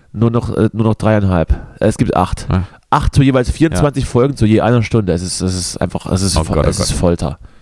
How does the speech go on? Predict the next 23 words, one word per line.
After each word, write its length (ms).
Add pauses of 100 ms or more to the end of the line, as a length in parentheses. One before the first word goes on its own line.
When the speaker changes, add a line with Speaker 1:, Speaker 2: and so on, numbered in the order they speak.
(100)
Speaker 1:
Es 120
ist 140
Folter. 400
Speaker 2:
Ist 80
ja, 80
ist 340
ja 80
schrecklich. 500 (140)
Speaker 1:
Aber 180
ich, 220
ich, 180
ich 80
zieh's 240
durch. 320
Ich, 300
ich 140 (500)
halte 280
durch. 540 (240)
Ich 140
mach's 240
auch 140
für 160
euch. 360